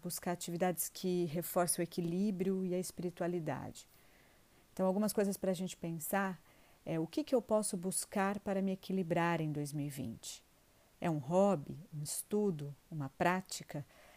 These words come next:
Apolo também rege a música e a matemática, que são atividades exatas e racionais. Você já pensou em estudar música?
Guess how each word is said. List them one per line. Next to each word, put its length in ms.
Apolo 460
também 260
rege 280
a 40
música 460
e 40
a 60
matemática, 800
que 100
são 100
atividades 420
exatas 560
e 40
racionais. 800
Você 160
já 120
pensou 280
em 40
estudar 340
música? 600